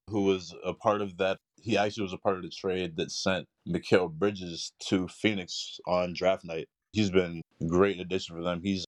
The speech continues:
a couple of games, he's not led the team in scoring, but he's been, he's been, you know,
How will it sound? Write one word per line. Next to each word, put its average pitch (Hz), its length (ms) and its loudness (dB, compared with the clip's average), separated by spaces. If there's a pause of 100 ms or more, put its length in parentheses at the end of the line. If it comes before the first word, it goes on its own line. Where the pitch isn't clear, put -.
(280)
a - 60 -4
couple 131 320 4
of 117 100 -4
games, 104 380 -4
he's 98 720 -2
not 104 440 2
led 104 240 -2
the 104 80 -10
team 98 240 -8
in 92 80 -10
scoring, 92 440 -4
but 82 140 -4
he's 98 260 -2
been, 92 380 -2
he's 92 220 -10
been, 87 420 -4
you 98 140 -4
know, 78 180 -2